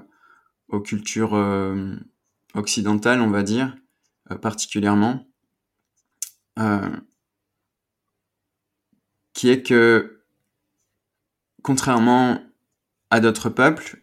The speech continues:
et contrairement aux animaux, notre système nerveux, il va se bloquer suite à certains événements parce que on n'a pas accès à un soutien qui nous permet et qui permet au corps de comprendre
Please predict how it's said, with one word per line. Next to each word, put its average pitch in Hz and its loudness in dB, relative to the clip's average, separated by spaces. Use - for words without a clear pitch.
et 110 0
contrairement 113 2
aux 107 2
animaux, 107 4
notre 110 0
système 117 0
nerveux, 113 2
il 113 2
va 120 6
se 123 -2
bloquer 120 2
suite - -4
à 117 0
certains 113 -2
événements 107 2
parce 110 -2
que 120 0
on 110 2
n'a 104 4
pas 110 0
accès 113 -2
à 104 -2
un 113 -4
soutien 113 -2
qui - -2
nous 107 2
permet 113 2
et 104 -4
qui - -16
permet 110 2
au 95 0
corps 117 0
de 110 -4
comprendre 110 -2